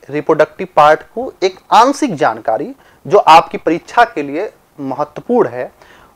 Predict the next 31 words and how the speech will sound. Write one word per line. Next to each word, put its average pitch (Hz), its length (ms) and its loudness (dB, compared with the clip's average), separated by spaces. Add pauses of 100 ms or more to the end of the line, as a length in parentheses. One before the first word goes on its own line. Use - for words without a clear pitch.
(100)
वो 214 200 4
जानकारी 135 500 0
हमने 127 240 -12
आपको 117 340 -6
उपलब्ध 139 400 -8
करवाया। 120 460 0 (200)
अब 262 140 6
यहां 269 300 4
पर 277 300 4 (640)
दो 185 640 4 (640)
इस 240 100 -6
समय 131 580 -6
burning 190 600 0
issue 170 220 -6
के 139 120 -8
रूप 120 220 -8
में 214 220 -8 (440)
दो 135 280 2
मुद्दे 180 400 2 (120)
होते - 180 -14
हैं। - 240 -20 (720)
एक 233 160 4
मुद्दा 214 340 4
है 208 240 2
आईवीएफ़ 131 460 0
का 285 180 -4 (880)
और 175 280 6
एक 220 180 2
है 214 180 -2
सरोगेसी 120 680 -6
का। - 240 -16